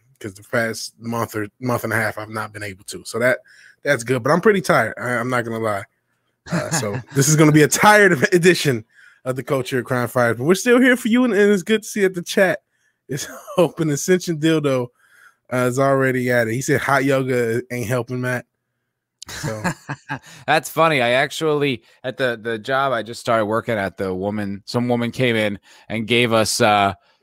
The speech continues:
Speaker 2: like, free hour yoga session passes, and I think I'm gonna take her up on it.
Speaker 1: Yeah.
Speaker 2: So <laughs> I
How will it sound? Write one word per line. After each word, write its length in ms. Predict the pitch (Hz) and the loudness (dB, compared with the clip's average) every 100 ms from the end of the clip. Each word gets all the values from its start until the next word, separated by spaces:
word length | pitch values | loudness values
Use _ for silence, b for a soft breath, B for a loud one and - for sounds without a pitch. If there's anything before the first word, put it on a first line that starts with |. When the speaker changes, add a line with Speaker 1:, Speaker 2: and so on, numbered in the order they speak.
| _ | _
Speaker 2:
like, 200 | 110 98 | -4 -4
free 520 | - - 127 131 127 | -6 -4 0 2 2
hour 420 | 120 117 123 127 123 | 2 4 4 4 2
yoga 460 | 120 120 120 113 | 2 0 0 -2
session 500 | 101 - 110 - 104 | -2 -4 -4 -6 -8
passes, 640 | - 117 110 98 104 92 98 | -2 0 0 -2 -6 -8 -8
and 120 | 98 | -8
I 100 | 95 | -6
think 220 | - 113 | -8 -8
I'm 120 | 104 | -6
gonna 160 | 107 98 | -8 -8
take 240 | - 107 | -8 -8
her 120 | 92 95 | -6 -8
up 140 | 95 87 | -6 -6
on 180 | 85 | -6
it. 100 | 80 - _ _ | -8 -12 _ _
Speaker 1:
Yeah. 240 | - 208 277 | -10 -8 -6
Speaker 2:
So 120 | |
<laughs> 20 | |
I 40 | 185 | -6